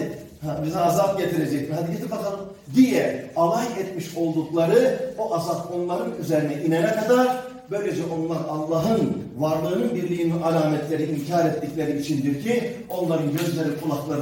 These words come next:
onlara hiçbir şey fayda vermedi. Oysa buna da sahip olmuş oldukları halde.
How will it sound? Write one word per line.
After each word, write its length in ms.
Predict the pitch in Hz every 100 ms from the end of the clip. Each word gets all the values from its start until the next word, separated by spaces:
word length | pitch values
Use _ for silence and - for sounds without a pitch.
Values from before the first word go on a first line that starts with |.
| 143
onlara 480 | 147 139 151 151 - - -
hiçbir 320 | 160 - 220 226
şey 280 | 170 147
fayda 340 | 143 139 135 131
vermedi. 720 | 170 196 202 233 233 - -
Oysa 280 | 196 165 160 139
buna 200 | 180 165
da 280 | 175 196 - -
sahip 460 | - 151 170 185 165
olmuş 280 | 151 165 - 151
oldukları 840 | 139 127 143 135 190 196 - - - -
halde. 760 | 151 143 143 123 - - -